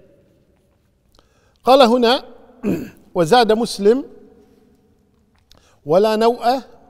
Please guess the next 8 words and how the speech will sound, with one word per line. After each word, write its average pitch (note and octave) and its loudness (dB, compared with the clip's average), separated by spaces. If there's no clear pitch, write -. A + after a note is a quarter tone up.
ولا A3 2
غول". E3 -4
النوء، D4 -4
عفوًا، D3+ -16
لا E3+ -2
طير A3 -6
ولا G3+ 0
هامة C#3+ -6